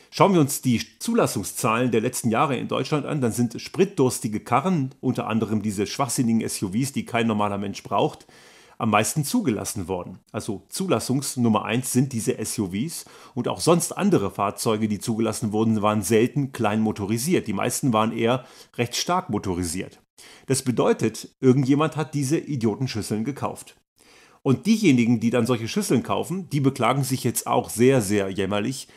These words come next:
dass die Energiepreise so steigen. Ehrlicherweise muss man sagen, dass die Energiekosten die letzten Jahre gar nicht so teuer waren. Sie waren eben viel zu günstig.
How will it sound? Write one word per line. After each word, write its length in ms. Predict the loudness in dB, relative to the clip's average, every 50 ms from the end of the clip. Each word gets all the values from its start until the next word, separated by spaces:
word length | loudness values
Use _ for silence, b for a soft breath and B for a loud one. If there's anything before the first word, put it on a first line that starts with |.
| B B -12
dass 140 | -12 -6
die 140 | -2 -2 0
Energiepreise 680 | 0 0 0 0 0 -2 -2 -2 -4 -4 -4 -2 -4 -4
so 160 | -4 -6 -6
steigen. 540 | -6 -8 -8 -8 -10 -10 -10 -10 -14 -18 -20 _ b b b b b b b b b b _
Ehrlicherweise 540 | 2 2 4 4 4 4 4 4 4 4 4
muss 180 | 2 4 4
man 140 | 4 4 4
sagen, 340 | 4 4 2 2 2 2 0
dass 160 | 0 -2 -2
die 140 | -2 -2 0
Energiekosten 640 | 0 0 -2 -2 -4 -4 -2 -2 -2 -2 -2 -2 0
die 80 | 0 2
letzten 300 | 2 0 0 0 0 0
Jahre 420 | 2 2 2 2 0 -2 -4 -8 -14 -18 -10 -2
gar 200 | 2 4 4 4
nicht 220 | 4 0 -2 -6 -6
so 180 | -4 -2 -2 -2
teuer 400 | -2 0 0 0 2 2 0 2
waren. 360 | 2 2 4 2 2 0 -2
Sie 160 | -2 -2 0
waren 160 | 0 0 0
eben 160 | 0 -2 -4 -6
viel 260 | -4 -4 -4 -4 -2
zu 140 | -4 0 2
günstig. 540 | 4 4 4 2 -2 -6 -10 -12 -16 -20